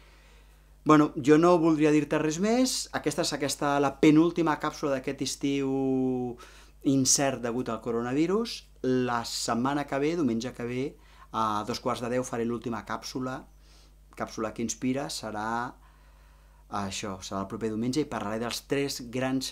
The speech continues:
errors en el moment, quan meditem, a la meditació. Ens veiem, si vols, la setmana que ve.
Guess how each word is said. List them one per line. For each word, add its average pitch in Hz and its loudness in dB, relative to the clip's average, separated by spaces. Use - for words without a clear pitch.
errors 110 -8
en 107 -4
el 101 -2
moment, 104 -4
quan 98 -4
meditem, 98 -8
a 95 -12
la 92 -10
meditació. 87 -14
Ens 98 -10
veiem, 110 -2
si 110 -6
vols, 120 -6
la 87 -10
setmana 90 -8
que 78 -18
ve. 85 -20